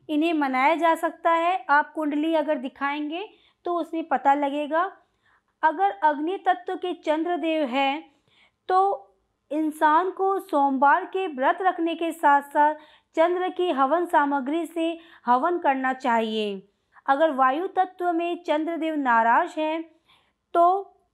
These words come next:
आपको चंद्रमा के सामान को जमीन में दबा देना चाहिए। अगर आप ये ना कर सके तो चंद्रमा की अंगूठी को अवश्य पहने।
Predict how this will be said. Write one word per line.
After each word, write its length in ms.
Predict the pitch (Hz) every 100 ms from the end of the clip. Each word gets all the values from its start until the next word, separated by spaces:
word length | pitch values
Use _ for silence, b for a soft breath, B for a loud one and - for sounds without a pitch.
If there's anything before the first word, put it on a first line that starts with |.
| _
आपको 520 | 302 330 339 - 381
चंद्रमा 640 | 370 - 294 285 294 320 359
के 200 | 370 349
सामान 580 | - 277 262 269 339
को 220 | 339 359 359
जमीन 520 | 240 269 269 330 359
में 200 | 370 302
दबा 300 | 269 262 302
देना 320 | 330 320 320
चाहिए। 640 | 330 330 320 311 339 381 359 B B -
अगर 340 | 294 285 349
आप 180 | 339 339
ये 180 | 339 349
ना 340 | 302 254 247 359
कर 220 | 370 349
सके 440 | 349 302 302 311 330 B B -
तो 100 | 359
चंद्रमा 600 | 294 294 285 294 302 359
की 180 | 359 359
अंगूठी 540 | 285 277 311 311 349
को 120 | 349
अवश्य 680 | 370 - 262 254 254 - 381
पहने। 640 | 381 254 240 226 214 190